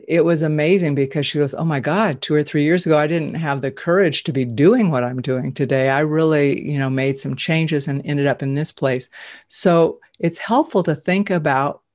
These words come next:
where you are today that you couldn't have imagined you'd be two or three years ago, maybe even a year ago, right? So how are you leading today in whatever capacity you lead? For me,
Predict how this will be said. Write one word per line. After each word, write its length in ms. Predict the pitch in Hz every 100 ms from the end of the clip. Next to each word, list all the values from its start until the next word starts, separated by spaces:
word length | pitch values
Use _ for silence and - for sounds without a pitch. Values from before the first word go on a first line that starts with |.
| _
where 380 | 147 156 190 202
you 200 | 196 160
are 220 | 151 147
today 840 | 151 147 123 175 175 143 139 143 - _ -
that 200 | 151 -
you 200 | 165 202
couldn't 460 | - 208 202 208 -
have 240 | 143 151
imagined 720 | 160 165 135 135 135 156 165 -
you'd 300 | - 143 143
be 360 | 139 131 135 165 - - _ _
two 460 | - 156 160 185 -
or 140 | 147
three 260 | 147 - 143
years 220 | 156 170
ago, 140 | 165
maybe 320 | 170 185 208 269
even 320 | 247 233 220
a 40 |
year 380 | 196 151 196 320
ago, 380 | 185 - - 165 _ _ _
right? 280 | 151 151 -
So 200 | - 160
how 240 | 160 175
are 100 | 202
you 320 | 202 185 175
leading 600 | 165 151 175 190 160 147
today 640 | 143 143 139 139 165 254 - - - - - -
in 180 | 175 180
whatever 640 | 170 160 160 185 180 -
capacity 640 | - 165 165 156 - 151
you 200 | 143 139 143
lead? 340 | 147 135 - - - - _
For 260 | - 170
me, 480 | 160 156 165 240 254